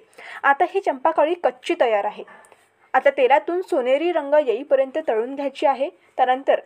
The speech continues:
साखरेच्या पाकात बुडवून थोड्या वेळात काढून घ्यायची आहे.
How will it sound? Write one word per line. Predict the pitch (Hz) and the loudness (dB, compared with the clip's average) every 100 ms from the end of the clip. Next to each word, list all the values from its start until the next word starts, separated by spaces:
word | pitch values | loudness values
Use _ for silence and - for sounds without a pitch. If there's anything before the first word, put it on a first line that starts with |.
| _ | _
साखरेच्या | - 254 226 302 311 359 | -2 0 0 -4 -2 0
पाकात | 294 269 294 | 0 0 -2
बुडवून | 269 240 262 262 180 _ _ _ - | 0 0 0 -2 -10 _ _ _ -6
थोड्या | 277 269 349 | 2 4 4
वेळात | 285 196 202 _ _ - | 2 -2 -4 _ _ 0
काढून | - 247 277 | 2 2 -4
घ्यायची | 269 233 - | -8 -8 -6
आहे. | - | -6